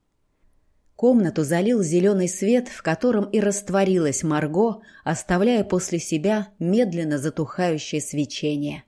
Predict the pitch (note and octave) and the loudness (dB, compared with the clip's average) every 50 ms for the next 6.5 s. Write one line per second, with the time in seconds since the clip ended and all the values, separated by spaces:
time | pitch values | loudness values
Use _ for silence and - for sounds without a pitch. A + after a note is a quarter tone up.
0 | _ _ _ _ _ _ _ _ _ _ _ _ _ _ - G3+ A3+ A3 G3 A3 | _ _ _ _ _ _ _ _ _ _ _ _ _ _ 2 2 2 4 4 2
1 | G#3+ G3+ F3+ F#3+ C4 C#4+ B3 F3+ D#3+ D#3+ D3+ D#3+ A3+ B3 B3 B3 - - F3+ F3 | 2 2 2 2 2 2 2 2 2 0 0 2 2 0 0 -2 -4 -4 -4 -2
2 | - F#3+ F#3 - G#3+ A3 A3 G3 E3 F#3 G3 F#3+ E3+ F3+ F#3 F#3+ A3+ B3 G#3 E3 | -2 -6 -4 -2 -2 0 0 0 0 0 0 0 2 0 2 2 2 2 2 0
3 | D3+ - - G3 G3 G3 - - F#3+ F#3+ F#3+ G3 G3 G3+ G3 F#3 F3 D#3+ D3 - | -2 -2 -2 -4 -4 -4 -4 -2 -2 0 0 2 0 2 2 0 0 -2 -4 -6
4 | - C#3+ - - _ _ _ _ _ _ _ - - G#3 G3+ - C#4 C#4+ A#3 E3+ | -8 -8 -8 -10 _ _ _ _ _ _ _ -6 -6 -4 0 2 0 2 2 0
5 | D#3 D#3+ D#3 D3 E3 E3+ F#3 G#3 G3+ D#3+ D3+ D#3 E3+ E3+ D#3 C#3+ - D#3 D3 D3+ | 0 -2 -2 -2 0 0 2 0 0 -2 -4 -4 -2 -4 -4 -4 -4 -6 -6 -6
6 | - - D3+ D3 - - - C#3+ C#3 | -6 -6 -6 -6 -6 -8 -8 -10 -10